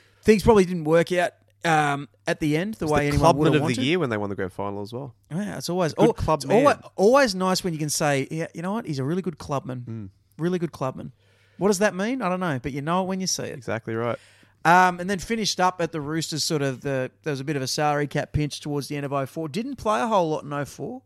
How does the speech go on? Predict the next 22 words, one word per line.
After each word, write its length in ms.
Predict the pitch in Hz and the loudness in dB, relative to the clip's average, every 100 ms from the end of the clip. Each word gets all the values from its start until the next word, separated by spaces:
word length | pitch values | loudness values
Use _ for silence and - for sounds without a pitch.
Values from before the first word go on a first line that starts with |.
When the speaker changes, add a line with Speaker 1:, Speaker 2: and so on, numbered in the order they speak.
| _ | _
Speaker 1:
Missed 300 | 156 165 - | -6 -6 -4
a 40 | |
lot 240 | 135 143 156 | -4 -2 -4
of 120 | 135 | -4
the, 200 | 143 131 _ _ _ _ | -6 -8 _ _ _ _
the 80 | - | -6
back 220 | 156 151 | -2 -2
half 220 | 156 147 - | 0 -2 -2
of 40 | |
the 60 | 143 | -8
season. 380 | - 160 170 147 | -2 -2 -2 -2
But 100 | 156 | -2
when 180 | 156 156 | -2 2
Luke 220 | 196 - | 2 2
Ricketson 560 | 147 165 180 - 139 - - | -2 -4 -4 -4 -8 -10 -10
got 160 | 147 | -8
suspended 480 | - 131 151 147 151 | -8 -8 -4 -2 -4
for 100 | - | -4
the 80 | 131 | -6
grand 260 | 135 131 123 | -4 -6 -6
final, 460 | 135 135 127 220 - _ _ _ _ | -6 -6 -6 -10 -14 _ _ _ _
th-, 80 | - | -20